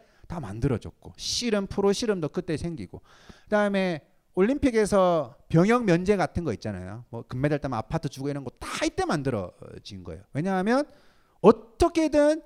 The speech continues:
국제대회에서 일 등을 해서 뭔가 국가의 이미지를 조금 좋게 만들 수 있다면,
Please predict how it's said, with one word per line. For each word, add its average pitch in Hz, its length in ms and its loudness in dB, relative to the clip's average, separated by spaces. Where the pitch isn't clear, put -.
국제대회에서 226 1080 2
일 262 220 2
등을 233 260 0
해서 208 580 0
뭔가 170 460 4
국가의 208 520 4
이미지를 185 640 4
조금 214 380 -4
좋게 196 440 4
만들 156 280 2
수 214 140 -2
있다면, 101 640 -6